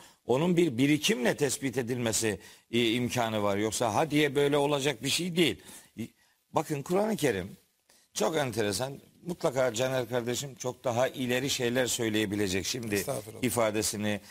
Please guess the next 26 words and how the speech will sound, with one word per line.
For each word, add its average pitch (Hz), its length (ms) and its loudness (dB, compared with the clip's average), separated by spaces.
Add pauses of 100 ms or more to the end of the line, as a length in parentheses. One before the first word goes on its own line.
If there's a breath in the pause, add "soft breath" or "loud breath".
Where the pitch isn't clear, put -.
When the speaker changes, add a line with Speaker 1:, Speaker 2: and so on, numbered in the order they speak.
(340 loud breath)
Speaker 1:
dile 110 200 2
getirdikten 98 640 -2
sonra. 92 240 -2
Bakın 120 320 0
Kaf 185 240 2
suresinde 123 560 0
şöyle 113 300 0
bir 104 80 2
ayet 95 240 0
var. 90 140 0
Ben 120 120 0
Zariyat 123 480 0
kırk 131 220 -4
yedinin 120 400 -2 (300 loud breath)
metnini 123 500 0
okuyup 117 320 0
ne 123 100 0
anlama 120 340 2
geldiğini 117 420 0
söyleyeceğim. 95 540 -2 (540 loud breath)
Kaf 202 260 0
suresinde 120 680 2
diyor 202 180 2
ki 147 120 2
Allahu 104 340 2
Teala, 78 400 0